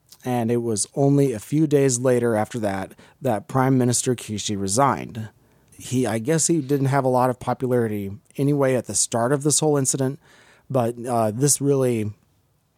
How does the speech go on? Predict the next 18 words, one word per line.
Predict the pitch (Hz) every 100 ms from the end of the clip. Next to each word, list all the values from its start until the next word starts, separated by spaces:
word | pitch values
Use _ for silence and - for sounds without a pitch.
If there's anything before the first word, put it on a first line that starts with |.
| _ _ _ -
this | 147 135
really | 143 127
threw | 117 131 127 120 113
e-, |
everything | 117 113 127 120 117 117 107
into, | 104 101 107 104 98
uh, | 90 87 92 - -
tumult, | 127 127 117 113 104 - - - _ -
and | 131 120 117 101
he | 113 113 107 101
had | 98 113 104
to | 101
resign | 104 95 110 98 95 92
in, | 98 107
in | 107 110
order | 101 95
to | 104
just, | 98 95 -